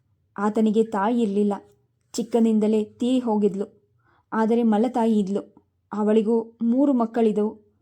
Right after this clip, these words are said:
ಹಾಗಾಗಿ ವಾಸುದೇವ ಮಲತಾಯಿಯ ತಿರಸ್ಕಾರಕ್ಕೆ ಗುರಿಯಾಗಿದ್ದ. ಅವನನ್ನು ಮಲತಾಯಿ ಮನೆಯ ಕೆಲಸದಾಳಿನಂತೆ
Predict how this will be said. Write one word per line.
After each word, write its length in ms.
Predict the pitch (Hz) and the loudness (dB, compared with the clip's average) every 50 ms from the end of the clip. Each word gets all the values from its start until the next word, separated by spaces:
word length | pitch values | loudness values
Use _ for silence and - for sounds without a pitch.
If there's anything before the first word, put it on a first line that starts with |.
| _ _ _ _ _ _ _ | _ _ _ _ _ _ _
ಹಾಗಾಗಿ 500 | _ - 220 202 202 202 208 208 202 220 | _ -8 -6 -4 -2 -2 0 0 0 0
ವಾಸುದೇವ 640 | 226 208 202 190 214 233 - 262 208 214 208 208 214 214 214 - - - _ _ _ - | 0 0 0 -2 -2 -2 -2 -2 0 0 0 0 0 -2 -4 -6 -12 -20 _ _ _ -2
ಮಲತಾಯಿಯ 600 | 208 214 214 233 269 269 254 240 226 226 220 226 | -2 0 0 0 -2 -2 -2 -2 0 0 0 -2
ತಿರಸ್ಕಾರಕ್ಕೆ 800 | 220 226 233 226 233 254 254 - - 240 226 220 214 214 240 226 | -2 0 0 2 2 0 -2 -6 -4 -2 -2 -2 -2 -2 -4 -4
ಗುರಿಯಾಗಿದ್ದ. 580 | 196 185 202 196 202 214 208 208 196 208 180 208 208 - - _ _ _ _ _ _ _ _ _ _ _ _ _ _ _ _ - | -4 -2 -2 -2 0 -2 -2 -2 -2 -4 -4 -6 -10 -12 -14 _ _ _ _ _ _ _ _ _ _ _ _ _ _ _ _ -4
ಅವನನ್ನು 400 | 226 240 247 262 254 247 240 247 | -2 0 0 0 0 0 0 2
ಮಲತಾಯಿ 760 | 233 220 208 220 262 262 - 240 233 233 233 233 220 - - - | 2 2 0 0 -2 -2 -2 -2 -2 0 0 -2 -4 -4 -4 -2
ಮನೆಯ 400 | 220 214 214 214 233 269 277 262 | 0 0 2 2 2 2 0 0
ಕೆಲಸದಾಳಿನಂತೆ 1200 | 254 - 240 214 233 233 - 247 220 226 220 220 226 226 220 214 214 208 240 226 220 - - - | 0 0 0 2 2 0 0 -2 0 0 0 2 2 2 0 0 0 0 0 0 -2 -2 -6 -10